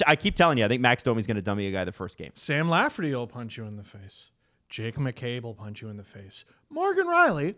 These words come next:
Speaker 2: underratedly, will, will punch you in the face.
Speaker 1: He does.
Speaker 2: They have so many guys up and down the lineup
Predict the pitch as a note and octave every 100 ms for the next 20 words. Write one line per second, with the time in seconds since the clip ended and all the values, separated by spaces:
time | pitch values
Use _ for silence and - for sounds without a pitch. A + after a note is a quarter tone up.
0 | - E4+ F4 D#4+ E4+ C4 C#3+ B2+ E3 C4+
1 | D#4+ G#4 - F#4+ - F#4 F#4+ F#4+ G4+ G4
2 | D#3 A#2 A2 A#2 G2 - - _ _ _
3 | _ D#3+ G#3 F4 C#4 B3+ A3+ G3+ - D4+
4 | D4+ F4+ F#4 F4 E4+ C4 A#3 D#3+ D3 F#3
5 | F3+ A3+ G#3+ G#3+ G3+ C#3+ D3 G3+